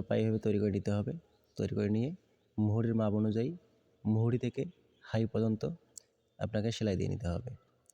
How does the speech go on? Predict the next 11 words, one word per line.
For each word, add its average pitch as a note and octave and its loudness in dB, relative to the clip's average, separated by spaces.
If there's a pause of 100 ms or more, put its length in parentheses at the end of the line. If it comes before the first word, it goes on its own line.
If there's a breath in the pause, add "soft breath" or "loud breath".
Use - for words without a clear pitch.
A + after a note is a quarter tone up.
(600)
তো - -20
এখানে A2+ 0
মুহুরি A2 2
আমি A2+ 0
বিশ G#2 0
ইঞ্চি G#2 -4
দেবো, G#2+ -4
লক্ষ্য G#2 -4
করেন। G#2+ -4 (1200 soft breath)
এই A2+ -4
সিস্টেমে A#2+ 0